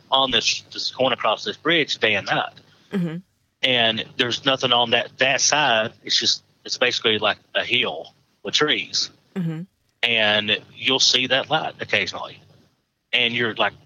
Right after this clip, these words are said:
Speaker 1: in the daytime, there's nothing there. There's no houses, there's no electric, there's nothing there that can make that.
Speaker 2: Wow. That's pretty, that's actually really neat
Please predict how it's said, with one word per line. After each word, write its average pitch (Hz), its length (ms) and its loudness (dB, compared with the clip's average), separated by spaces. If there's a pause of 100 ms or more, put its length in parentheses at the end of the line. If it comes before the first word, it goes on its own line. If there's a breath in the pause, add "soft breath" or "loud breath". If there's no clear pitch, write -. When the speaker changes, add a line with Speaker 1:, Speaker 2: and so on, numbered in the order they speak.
(240)
Speaker 1:
in 120 80 0
the 113 80 0
daytime, 139 340 0
there's 107 200 -2
nothing 101 260 -2
there. 117 260 -2
There's 98 160 -8
no 85 80 -8
houses, 120 680 -2
there's - 180 -8
no 90 120 -6
electric, 135 560 -2
there's 92 240 -10
nothing 117 400 -2
there 113 280 0
that 101 200 -8
can 104 260 -12
make 104 240 -8
that. - 220 -12 (840)
Speaker 2:
Wow. 165 420 -10 (720)
That's 147 140 -14
pretty, 151 340 -4
that's - 300 -8
actually 190 400 -4
really 151 400 -2
neat 147 460 -2